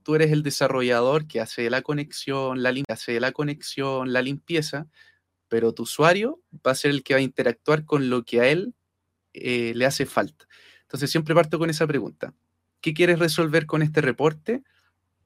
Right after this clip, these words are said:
¿Y cuál, y, y quiénes van a tener acceso? Porque también de eso va a depender si,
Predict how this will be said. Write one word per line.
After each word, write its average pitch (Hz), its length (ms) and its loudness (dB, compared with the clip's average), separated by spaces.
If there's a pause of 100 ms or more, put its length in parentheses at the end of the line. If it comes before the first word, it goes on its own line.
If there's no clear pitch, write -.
(640)
¿Y 113 120 -4
cuál, 139 320 6
y, 113 520 0 (260)
y 120 80 -4
quiénes 151 220 6
van 147 140 8
a 147 80 4
tener 143 220 2
acceso? - 460 -4 (140)
Porque 110 260 -6
también 127 520 -2
de 123 100 -2
eso 123 180 -2
va 127 80 4
a - 20 6
depender 123 480 2
si, 123 460 -4